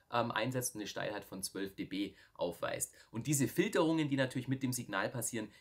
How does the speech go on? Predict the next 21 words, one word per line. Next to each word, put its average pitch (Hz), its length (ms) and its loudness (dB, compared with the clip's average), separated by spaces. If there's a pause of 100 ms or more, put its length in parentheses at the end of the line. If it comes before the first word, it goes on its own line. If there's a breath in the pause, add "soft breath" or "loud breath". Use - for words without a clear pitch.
die 131 120 2
finden 127 380 -2
sozusagen 98 640 -4
zwischen 127 480 2 (180 loud breath)
diesen, 113 340 -8 (280 soft breath)
ähm, 101 320 -2 (220)
vollsymmetrischen 104 960 -2 (120)
Stufen 127 420 0
statt. - 400 0 (200)
Und 101 240 -10 (140)
deswegen 110 460 2
haben 101 160 -4
wir 101 140 -4
eine 95 280 -6
extrem 107 580 -4
cleane 117 520 0 (220 loud breath)
und 101 320 -8
saubere 95 640 2 (200 soft breath)
Signalverarbeitung 90 1300 -2 (180)
im 98 160 -8
Gerät. 92 440 -4